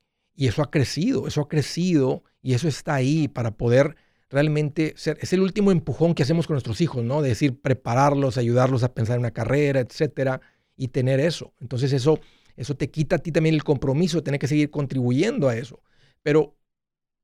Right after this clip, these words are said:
puedes tener esta, esta plática con él. Dile, "Hablé con un asesor financiero, me sugiere esto, me sugiere esto, esta es una opción, ¿qué piensas tú?". Y creo que sería bueno tener la opinión de un hombre sabio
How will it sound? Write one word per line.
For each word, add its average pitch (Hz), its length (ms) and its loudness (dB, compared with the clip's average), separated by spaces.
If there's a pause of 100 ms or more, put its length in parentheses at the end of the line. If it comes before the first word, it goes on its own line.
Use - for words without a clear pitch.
(760)
puedes 196 160 0
tener 214 140 2
esta, 220 160 -2
esta - 240 0
plática 180 280 -2
con 135 160 -2
él. 175 160 -2
Dile, 131 160 0
"Hablé 135 160 2
con 160 80 -2
un 151 60 2
asesor 139 180 -2
financiero, 151 500 0
me 135 140 0
sugiere 123 580 2
esto, 147 400 -2 (240)
me 120 120 -8
sugiere 135 540 0
esto, 135 400 -4 (340)
esta 139 200 -2
es 135 60 -2
una 151 120 2
opción, 151 640 0 (840)
¿qué 143 160 2
piensas 131 680 -2
tú?". - 240 -4 (500)
Y 127 120 -12
creo 135 200 -4
que 151 80 -4
sería 143 320 0
bueno 139 380 2
tener 127 240 -2
la 139 80 2
opinión 127 420 -2
de 127 80 0
un 127 80 0
hombre 131 260 2
sabio 123 500 0